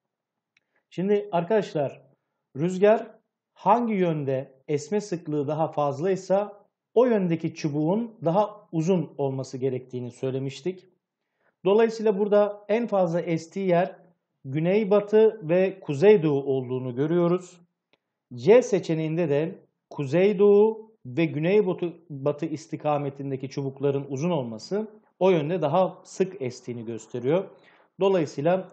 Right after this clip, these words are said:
doğru cevabımız C seçeneği olacaktır. Sekizinci soruya bakıyoruz. Bir grup coğrafya bölümü öğrencisi yaptıkları araştırmada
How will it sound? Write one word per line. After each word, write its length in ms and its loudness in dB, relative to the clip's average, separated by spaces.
doğru 240 2
cevabımız 680 0
C 240 2
seçeneği 400 -8
olacaktır. 600 -14
Sekizinci 540 -2
soruya 380 0
bakıyoruz. 560 -4
Bir 240 -2
grup 420 -2
coğrafya 480 2
bölümü 240 -2
öğrencisi 480 -4
yaptıkları 520 -4
araştırmada 840 -6